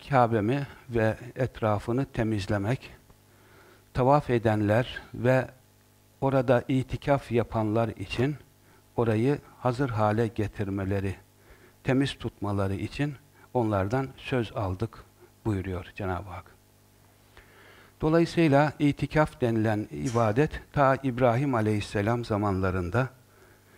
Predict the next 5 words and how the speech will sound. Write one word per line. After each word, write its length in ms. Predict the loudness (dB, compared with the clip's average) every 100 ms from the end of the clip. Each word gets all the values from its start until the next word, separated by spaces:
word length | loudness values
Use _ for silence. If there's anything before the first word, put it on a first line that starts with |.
| _ _ -2
e, 360 | 0 0 -4 -6 -8 -12 _ -20 _ _ -16
Müslümanların, 960 | -10 -4 -4 0 2 4 4 4 2 -2 -14 -20 _ _ -20 -20 _ _ -10
e, 60 | -6 -6 -6 -8 -10 -12 -14 -16 -18 -20 -6
Allah'ın 440 | 0 2 4 2
mescitlerinde 1040 | 0 0 -2 -4 -8 -2 -2 -2 0 0